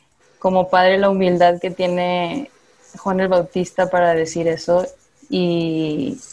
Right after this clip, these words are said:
y su capacidad para, para no ser orgulloso de que, "Ay, Jesús viene conmigo a ser bautizado", y, y que no se le sube, pues. O sea, es como, "No, o sea, en realidad no me lo merezco, Jesús,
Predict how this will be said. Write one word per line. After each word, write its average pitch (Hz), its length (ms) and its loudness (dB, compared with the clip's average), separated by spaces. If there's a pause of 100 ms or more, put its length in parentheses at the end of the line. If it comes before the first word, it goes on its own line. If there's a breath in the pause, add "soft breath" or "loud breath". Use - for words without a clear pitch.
(1500)
y 202 180 2
su 208 140 2
capacidad 190 560 2
para, 214 360 4
para 190 240 4
no 180 240 2
ser 196 240 2
orgulloso 185 560 4
de 170 160 4
que, 165 120 0
"Ay, 175 200 2
Jesús 190 440 0
viene 196 280 2
conmigo 175 440 2
a 180 80 2
ser 180 140 -2
bautizado", 185 840 0
y, 160 720 -2 (260)
y 185 140 0
que 190 100 0
no 175 160 0
se 190 100 0
le 196 140 2
sube, 190 380 4
pues. 151 300 -2
O 170 60 0
sea, 175 160 4
es 175 120 0
como, 175 420 -2 (520 soft breath)
"No, 185 320 2
o 185 80 2
sea, 190 120 2
en 180 60 2
realidad 180 320 4
no 196 100 2
me 202 140 4
lo 208 80 2
merezco, 180 420 2
Jesús, 190 320 2